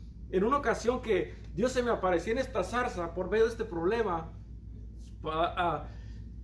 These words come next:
en esa situación, cuando yo, yo me encontraba así, yo le dije con todo mi corazón, "Señor,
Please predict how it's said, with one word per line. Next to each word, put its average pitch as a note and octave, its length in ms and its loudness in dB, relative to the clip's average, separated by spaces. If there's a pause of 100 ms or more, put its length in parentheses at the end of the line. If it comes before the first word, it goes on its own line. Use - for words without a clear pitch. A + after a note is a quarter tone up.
(100)
en F#3+ 200 4
esa D4 300 2
situación, G#3+ 800 0
cuando F#3 180 2
yo, A3+ 180 4
yo A3 120 4
me C4 80 -2
encontraba G#3 440 0
así, F#3 460 -2 (560)
yo F#3 140 8
le A3+ 120 4
dije B3+ 280 -2
con F3 240 0
todo A3+ 200 4
mi G#3+ 100 2
corazón, E3+ 640 -2
"Señor, F3+ 520 -2